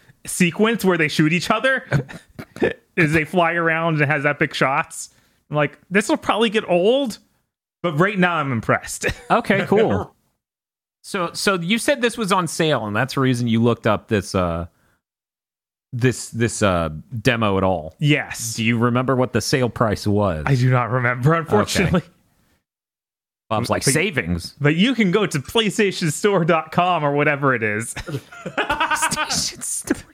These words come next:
Speaker 2: dot com. That's not gonna have a virus. <laughs>
Speaker 1: No. Um, I also tried out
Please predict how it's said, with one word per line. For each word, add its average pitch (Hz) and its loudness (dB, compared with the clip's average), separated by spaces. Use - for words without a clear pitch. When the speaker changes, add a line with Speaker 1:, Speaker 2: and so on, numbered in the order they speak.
Speaker 2:
dot - -18
com. - -10
That's - -2
not 143 -2
gonna 113 0
have 107 -2
a 95 -4
virus. 98 0
<laughs> - -4
Speaker 1:
No. 185 0
Um, 139 0
I 151 0
also 165 -2
tried 190 0
out 175 -2